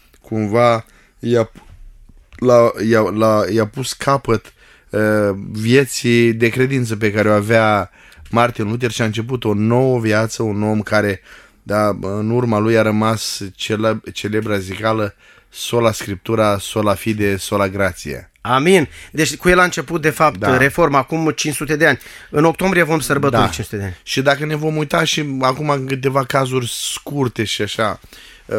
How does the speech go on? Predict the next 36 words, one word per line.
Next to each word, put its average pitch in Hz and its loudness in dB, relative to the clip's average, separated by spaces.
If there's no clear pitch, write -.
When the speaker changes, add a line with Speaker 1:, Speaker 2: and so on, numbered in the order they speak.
Speaker 1:
frații 123 -2
moravieni, 117 0
unul 104 -6
dintre 107 -4
ei 110 -2
care 110 0
au 107 0
plecat 104 -4
și 120 -8
s-au 113 -2
vândut 107 -4
ca 113 -4
și 110 -6
sclavi, 107 -4
ca 113 -2
să 110 -4
intre 117 -2
într-o 110 -4
colonie 110 -2
de 107 -2
sclavi, 104 -4
s-au 120 2
vândut 110 -2
ca 123 -2
să 113 -4
poată 120 -6
să 117 -8
le 113 -2
vestească 110 -4
Evanghelia. 104 -2
Păi 123 -2
de 135 -6
unde 170 -4
vine 107 -4
puterea 87 -6
asta? 85 -14